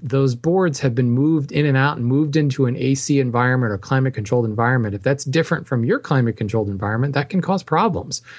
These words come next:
And I think the, the boards that are left to acclimate naturally outside are just more stable in the long run because they've been exposed to it and they're not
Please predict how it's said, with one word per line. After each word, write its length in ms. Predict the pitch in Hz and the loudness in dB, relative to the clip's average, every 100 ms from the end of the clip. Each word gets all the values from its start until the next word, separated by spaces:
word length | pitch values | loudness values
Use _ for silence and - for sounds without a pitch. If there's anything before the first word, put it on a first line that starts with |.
| - - _ | -20 -20 _
And 120 | 131 | -2
I 40 | 131 | 0
think 280 | 170 170 - | 0 -2 -2
the, 80 | |
the 320 | 135 160 139 120 | -2 0 0 0
boards 540 | 117 147 180 180 147 | 0 2 2 0 0
that 100 | 139 | 2
are 160 | 123 123 | 4 2
left 480 | 120 131 139 - | 2 0 0 -2
to 200 | - - | -4 -2
acclimate 540 | 127 135 - 127 120 113 | -2 -2 0 2 0 -2
naturally 600 | 117 120 135 - 120 110 | 0 0 0 0 -2 0
outside 680 | 110 117 - 151 151 120 - | -4 -4 -2 0 2 2 0
are 120 | 123 | 0
just 320 | 135 202 - | 2 0 0
more 220 | 147 175 170 | 0 0 0
stable 640 | - - 143 139 - - _ _ _ | -2 0 0 0 -6 -16 _ _ _
in 80 | 127 | 0
the 60 | 120 | 2
long 320 | 117 139 135 | 2 2 2
run 300 | 92 95 - - | 0 -6 -6 -2
because 360 | 101 123 110 | 0 -2 0
they've 260 | 120 110 107 | 0 -2 0
been 360 | 139 156 139 | 0 2 0
exposed 840 | 131 107 - 120 104 90 85 - - | -2 -6 -2 0 0 -2 -6 -12 -12
to 160 | - 117 | 0 0
it 180 | 98 - - - - | 0 -12 -20 -20 -4
and 80 | 123 | -2
they're 120 | 123 | 0
not 320 | 131 139 - | 2 0 -2